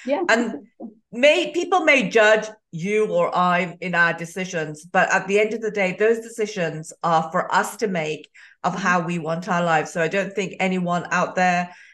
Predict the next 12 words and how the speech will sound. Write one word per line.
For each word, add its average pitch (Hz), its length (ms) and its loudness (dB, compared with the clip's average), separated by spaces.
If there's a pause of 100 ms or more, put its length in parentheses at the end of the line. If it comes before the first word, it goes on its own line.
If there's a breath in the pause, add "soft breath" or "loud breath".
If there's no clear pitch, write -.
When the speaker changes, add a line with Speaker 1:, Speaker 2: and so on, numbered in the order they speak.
(100)
Speaker 2:
should, 190 460 -2 (380)
you 214 80 0
know, 165 320 4
everybody 202 380 0
has 190 300 -4
their 175 140 0
own 170 240 -2
purpose, 202 480 -2
everybody 180 380 -6
has 180 200 -2
their 156 120 -2
own 160 300 -2